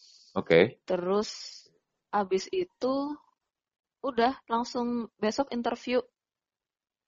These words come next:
Speaker 2: Nah, Sabtu interview, Om. Langsung
Speaker 1: Mm-mm.
Speaker 2: ditanya, "Besok, besok bisa nggak?" "Oh, ya udah, bisa," gitu aja.
Speaker 1: Bisa langsung berangkat,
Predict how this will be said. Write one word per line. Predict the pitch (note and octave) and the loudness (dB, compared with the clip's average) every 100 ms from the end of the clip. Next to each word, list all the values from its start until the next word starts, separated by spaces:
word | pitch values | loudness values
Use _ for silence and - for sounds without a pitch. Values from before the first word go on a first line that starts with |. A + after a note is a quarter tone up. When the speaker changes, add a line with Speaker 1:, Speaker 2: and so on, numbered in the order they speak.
| _ | _
Speaker 2:
Nah, | E3 | -8
Sabtu | E3 F#3 - E4 | -2 -4 0 -2
interview, | D#4+ D4+ - C#4+ - | 0 0 0 -2 0
Om. | A3+ A3 A#3 - _ _ | 0 -2 -4 -12 _ _
Langsung | G#3 F#3+ C#3 | 0 4 2
Speaker 1:
Mm-mm. | E3+ | 2
Speaker 2:
ditanya, | A3 C4+ A3+ G3+ - _ - | -6 -4 -4 -6 -10 _ -12
"Besok, | D#3+ - C#4 _ _ _ | -6 -2 -2 _ _ _
besok | G3 A3 - | -4 -4 -6
bisa | B3 D#4+ | -4 -2
nggak?" | E4+ - - _ _ _ | -2 -2 -8 _ _ _
"Oh, | A3 | -4
ya | B3+ B3 | -2 -2
udah, | B3 | -4
bisa," | - G3 A#3 - _ | -6 -6 -6 -6 _
gitu | E3+ F3 | -18 -12
aja. | G#3 | -6
Speaker 1:
Bisa | F#3 A2+ D3+ C3 | 2 6 8 10
langsung | A2+ A2+ C3 A2 | 12 10 10 10
berangkat, | G2 G2+ F#2+ F2 - | 10 10 10 6 4